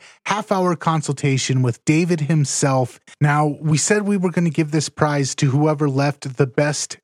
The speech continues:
comment on iTunes, which ended up being impossible to decide on because we got so many great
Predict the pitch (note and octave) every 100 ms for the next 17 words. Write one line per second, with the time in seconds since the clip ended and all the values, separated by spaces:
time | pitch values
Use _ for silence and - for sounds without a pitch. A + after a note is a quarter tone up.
0 | - - D3 C#3+ C3+ - C3+ B2+ B2+ D3+
1 | D3 D3+ C#3+ C3 C3+ - - - - -
2 | G#3 G#3+ G3+ D#3+ E3 E3 D#3 C3+ - D3
3 | - D#3 D#3 - D3 D3+ C#3+ D3 C3 B2+
4 | - C3 - D3 D3 C#3+ C#3 B2+ C3 A#2+
5 | B2 C3 B2 - D#3+ D3+ C#3 A#2+ B2+ C3+
6 | C3+ -